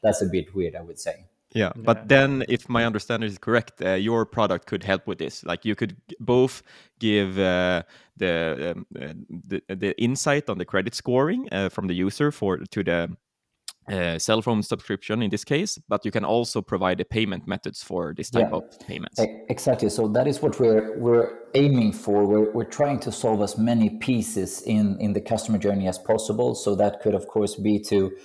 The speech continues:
Speaker 1: to help understand somebody's financial s-, uh, situation, and, and we can play a part of that understanding, or we can provide, uh, the majority of the understanding, but also i-, in the best scenario,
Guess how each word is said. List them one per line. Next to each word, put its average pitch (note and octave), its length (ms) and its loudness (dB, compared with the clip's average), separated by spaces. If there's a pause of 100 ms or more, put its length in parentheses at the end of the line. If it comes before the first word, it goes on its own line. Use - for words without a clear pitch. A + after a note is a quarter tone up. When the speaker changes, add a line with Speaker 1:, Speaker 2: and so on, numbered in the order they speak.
(380)
Speaker 1:
to A#2 180 2
help B2+ 280 2
understand G#2+ 600 2
somebody's G2 340 -2
financial G2 460 -2
s-, - 180 -6
uh, F#2 440 0
situation, G#2+ 640 0
and, G2 220 -2
and G2+ 260 0 (300)
we G#2+ 120 0
can G#2+ 160 0
play F#2+ 280 2
a F2 40 2
part - 480 2 (160)
of G2 140 2
that G2+ 180 6
understanding, G#2+ 640 0
or G2+ 160 2
we G2 140 2
can F#2+ 180 -6
provide, F#2 400 2
uh, F2+ 200 0
the F2 120 -4
majority G2+ 600 2
of F2 120 -4
the F#2 100 -2
understanding, F2+ 680 -4 (260)
but - 120 0
also G#2 760 4
i-, G#2 160 -2
in G#2 140 0
the G2+ 60 0
best A2+ 340 2
scenario, G2 600 2